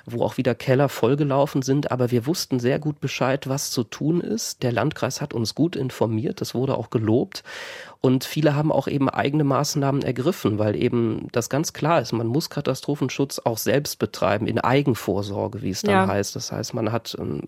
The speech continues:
Speaker 1: man hat Sandsäcke vorrätig, man schaut sich in den Apps an, wie sich das entwickelt.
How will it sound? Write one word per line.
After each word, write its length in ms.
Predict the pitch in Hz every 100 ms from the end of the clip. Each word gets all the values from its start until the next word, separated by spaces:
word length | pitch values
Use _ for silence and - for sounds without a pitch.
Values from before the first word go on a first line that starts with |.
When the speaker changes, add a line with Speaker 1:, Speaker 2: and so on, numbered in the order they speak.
| -
Speaker 1:
man 260 | - 120 117
hat 160 | -
Sandsäcke 500 | 113 127 - 82 -
vorrätig, 720 | 98 - 113 104 101 - - 123
man 220 | 117 117 - -
schaut 260 | - 147 147
sich 180 | 147 135
in 120 | 135
den 120 | 127
Apps 300 | - 139 -
an, 260 | - 117 117
wie 100 | 117
sich 200 | 117 -
das 160 | 110
entwickelt. 580 | - 117 113 - 113